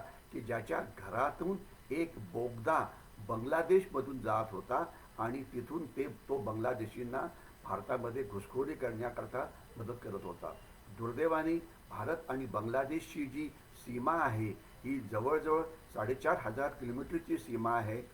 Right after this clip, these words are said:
ही अत्यंत पोरस आहे, तिथून घुसखोरी ही होत राहते. आणि तिथे जे बॉर्डर सिक्युरिटी फोर्स नावाचा जो आपला प्रकार आहे, त्यांनी ज्या पद्धतीने काम करायला पाहिजे, त्यांची एफिशियन्सी ही फार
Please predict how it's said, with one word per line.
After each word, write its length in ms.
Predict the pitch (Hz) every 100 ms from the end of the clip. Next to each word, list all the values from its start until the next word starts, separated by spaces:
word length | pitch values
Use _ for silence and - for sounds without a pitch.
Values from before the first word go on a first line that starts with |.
| - -
ही 100 | 120
अत्यंत 500 | 104 - 160 165 175
पोरस 540 | 160 117 113 135 139
आहे, 280 | 117 123 143
तिथून 600 | - - - 123 131 143 107
घुसखोरी 400 | 104 - 135 139
ही 240 | 131 139 135 - - -
होत 220 | 160 -
राहते. 420 | 156 135 - 110 - - -
आणि 180 | 127 135 -
तिथे 220 | 170 196
जे 320 | 196 202 202 - - -
बॉर्डर 340 | 107 117 170
सिक्युरिटी 600 | 190 - 135 165 160 -
फोर्स 380 | 147 - 123 - - 127
नावाचा 380 | 120 131 135
जो 140 | 127 135
आपला 320 | - - 127
प्रकार 440 | - 110 - 131
आहे, 220 | 123 120 156 - - -
त्यांनी 420 | 123 131 151 175 - - 104
ज्या 160 | 107 143
पद्धतीने 680 | 190 - 98 139 156 175 185
काम 280 | - 120 127
करायला 400 | 131 120 120 123
पाहिजे, 340 | 123 110 139
त्यांची 440 | - 127 120 135 104
एफिशियन्सी 540 | - - 123 117 135
ही 160 | 120 117
फार 240 | 120